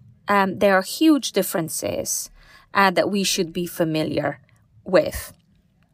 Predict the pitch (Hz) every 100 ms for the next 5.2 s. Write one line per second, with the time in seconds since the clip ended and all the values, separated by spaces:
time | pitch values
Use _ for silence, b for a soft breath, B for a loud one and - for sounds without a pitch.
0 | _ _ _ - - 247 220 220 285 277
1 | - 247 240 233 - - - - - -
2 | - 185 - 165 135 - - 127 - -
3 | - - - - - - - - - 208
4 | 202 180 302 330 190 185 - 190 202 -
5 | - -